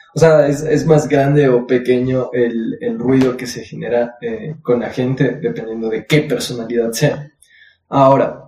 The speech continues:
todo esto de la cultura de la cancelación, como digamos, tomó relevancia,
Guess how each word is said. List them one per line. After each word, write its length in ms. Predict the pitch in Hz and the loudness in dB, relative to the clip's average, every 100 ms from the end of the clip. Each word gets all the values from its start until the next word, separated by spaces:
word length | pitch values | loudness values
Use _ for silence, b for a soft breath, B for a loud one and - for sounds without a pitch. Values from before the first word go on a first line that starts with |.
| _ - | _ 4
todo 220 | 175 185 | 6 8
esto 240 | 175 185 | 6 6
de 60 | 165 | 6
la 100 | 135 | 4
cultura 360 | 127 127 135 139 | -2 0 0 0
de 300 | 139 - 120 | -2 0 0
la 260 | 117 113 | 2 0
cancelación, 540 | 113 120 117 117 - - | -2 -4 -4 -4 -4 -4
como 240 | 127 123 | -2 -2
digamos, 340 | 117 117 117 117 | -2 -2 -2 -4
tomó 320 | - 131 135 | -2 2 2
relevancia, 840 | 127 131 123 113 135 135 180 156 | 2 2 0 -2 -2 0 2 2